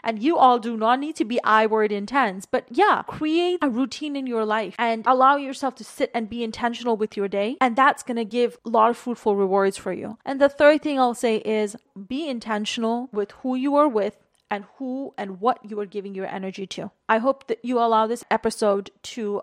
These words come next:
allow you to sit and reflect on, who are the people in my life I'm giving to? Ask the questions, are these people aligned with me? Are these people adding to my growth? Do I really want to carry them with me in twenty twenty-three?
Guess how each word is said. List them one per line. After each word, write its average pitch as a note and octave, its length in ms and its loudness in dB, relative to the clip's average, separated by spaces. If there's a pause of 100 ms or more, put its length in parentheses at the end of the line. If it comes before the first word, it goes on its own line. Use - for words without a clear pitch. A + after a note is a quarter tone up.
allow A3+ 300 2
you B3+ 180 -2
to A3 120 -14
sit A#3 360 -2
and G3 200 -8
reflect A3+ 540 -2
on, G3 360 -8 (280)
who D4+ 160 2
are D#4 140 8
the E4+ 100 0
people C#4 300 -2
in A3+ 120 0
my G#3+ 140 0
life G#3 260 0
I'm G3+ 140 -4
giving G3+ 320 -6
to? F#3+ 400 -6
Ask C4 400 0
the A#3 80 2
questions, A3+ 560 -4
are A3+ 160 2
these D4 220 -6
people B3+ 340 -2
aligned G#3+ 400 0
with - 240 -10
me? F#3 260 -18
Are A3 160 -2
these C#4+ 200 -8
people A#3+ 360 -4
adding A3 320 -4
to A3+ 120 -8
my G3+ 120 -4
growth? F#3+ 420 -4 (180)
Do B3+ 180 0
I D4+ 100 6
really B3+ 360 -4
want A#3+ 240 -8
to B3 100 -8
carry A3+ 400 -4
them A3+ 160 -4
with G#3 220 -6
me G#3+ 120 -10
in G3 60 -10
twenty G3 280 -10
twenty-three? F#3+ 580 -12